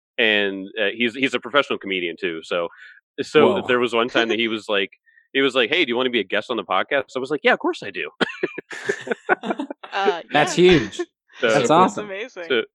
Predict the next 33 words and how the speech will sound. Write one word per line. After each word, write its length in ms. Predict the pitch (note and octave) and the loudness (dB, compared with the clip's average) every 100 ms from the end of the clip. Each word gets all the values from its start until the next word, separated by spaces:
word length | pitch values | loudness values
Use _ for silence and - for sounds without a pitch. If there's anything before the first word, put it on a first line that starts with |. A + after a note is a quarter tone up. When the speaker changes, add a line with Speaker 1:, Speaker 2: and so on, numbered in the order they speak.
| _ _ _ | _ _ _
Speaker 1:
so 200 | - B2+ | -2 4
yeah, 220 | A#2+ A#2 | 6 6
well, 240 | A#2 D3+ D3+ | 6 6 6
well, 220 | D3 C#3+ | 6 6
while 140 | C#3 | 4
the 100 | C#3 | 2
job 240 | C#3+ A3 F3 | 4 4 4
itself 400 | C#3 D3 C3 - | 2 4 4 2
is, 240 | G#2+ G#2+ G#2+ | -2 -2 -6
is 160 | A2 | -4
pretty 220 | - B2 | 0 2
lackluster 600 | A2 A2 A#2 G#2 - G#2+ G#2 | 4 2 2 -4 -2 0 2
and 320 | F#2+ F#2+ F2+ | 0 -2 0
pretty 200 | - A2+ | 2 2
boring, 520 | F2 A2 G2+ F#2 F2+ - - G#2+ | 4 4 4 0 -6 -12 -14 -4
my 180 | G#2+ | 0
wife 200 | G#2 F#2+ - - A#2 | 2 2 -2 -16 -12
hates 200 | G2+ F#2+ | -4 -4
it 80 | G2 | -4
when 120 | F2 | -6
I, 80 | E2+ E2 _ | -6 -8 _
when 260 | G#2 F#2 F#2 | -10 -6 -4
I'm, 80 | F2 | -4
like, 180 | E2+ E2+ - _ _ - | -8 -10 -14 _ _ -14
talking 420 | - G#2 F#2+ F#2+ F#2 | 0 0 2 -4 -4
to, 140 | F#2 | -4
talking 280 | A2+ F#2+ G2 | 2 2 0
to 40 | |
my 120 | F2+ E2+ | -4 0
project 300 | F#2 F2+ E2+ | 0 -2 -4
manager 280 | E2+ E2+ | -6 -4
about 220 | F2+ E2+ E2+ | -2 -2 -4
stuff. 280 | G2+ G#2+ | -6 -6